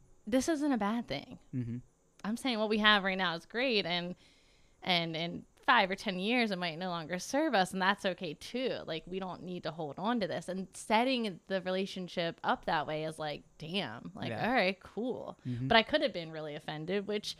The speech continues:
Speaker 1: for maybe a, a very small moment, I'm like, "Damn, all right, we're not
Speaker 2: Right.
Speaker 1: gonna be friends? Like,
Speaker 2: Right.
Speaker 1: what? What's that?" But then I got to, like,
Speaker 2: Like,
Speaker 1: sit with that.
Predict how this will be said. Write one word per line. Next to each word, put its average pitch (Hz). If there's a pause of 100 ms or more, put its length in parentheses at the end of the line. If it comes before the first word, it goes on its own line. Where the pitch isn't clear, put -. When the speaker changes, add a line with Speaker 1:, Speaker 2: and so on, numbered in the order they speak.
(360)
Speaker 1:
for 302
maybe 269
a, 175 (1040)
a 254 (100)
very 294
small 294
moment, 262
I'm 226
like, 202
"Damn, 247
all 254
right, 320
we're 302
not 294
Speaker 2:
Right. 294
Speaker 1:
gonna 311
be 302
friends? 381
Like, 269
Speaker 2:
Right. 143
Speaker 1:
what? 330
What's 240
that?" 311
But 233
then 247
I 233
got 226
to, 233
like, 202
Speaker 2:
Like, 139
Speaker 1:
sit 214
with 196
that. 139